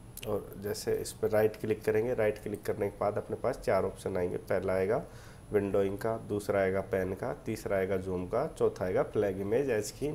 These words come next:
note। इसमें मैं display annotation हटा देता हूँ। अब उसके बाद में इसको minimize कर लेते हैं और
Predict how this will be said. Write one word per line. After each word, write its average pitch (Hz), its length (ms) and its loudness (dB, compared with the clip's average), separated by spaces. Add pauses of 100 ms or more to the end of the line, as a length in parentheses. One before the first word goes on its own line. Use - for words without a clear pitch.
note। 90 160 0 (880)
इसमें - 280 0
मैं 104 280 -2
display 104 360 -4
annotation 98 580 -6
हटा 117 240 -6
देता 87 260 -4
हूँ। 85 120 -4 (600)
अब 98 80 -4
उसके - 220 -6
बाद 98 340 0 (380)
में 113 320 4
इसको - 340 -2
minimize 107 580 2
कर 95 160 0
लेते 95 280 -4
हैं 143 300 -4
और 127 340 -2